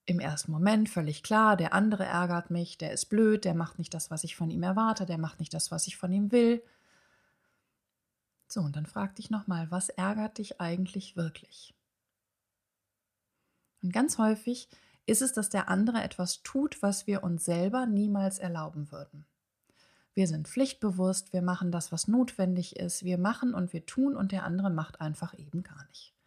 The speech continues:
Das ist ganz schön ungerecht. Es hat ganz viel damit zu tun, dass wir erstens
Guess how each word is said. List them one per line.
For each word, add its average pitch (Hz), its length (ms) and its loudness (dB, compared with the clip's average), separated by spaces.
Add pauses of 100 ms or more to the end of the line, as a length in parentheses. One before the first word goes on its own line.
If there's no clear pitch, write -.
(480)
Das - 160 -6
ist - 180 -10
ganz 220 260 2
schön 247 160 0
ungerecht. 175 720 -2 (1040)
Es - 80 -6
hat 196 120 2
ganz 196 200 4
viel 240 180 4
damit 202 260 4
zu 196 120 -4
tun, 214 240 0
dass 190 180 2
wir 190 80 -2
erstens 185 640 -2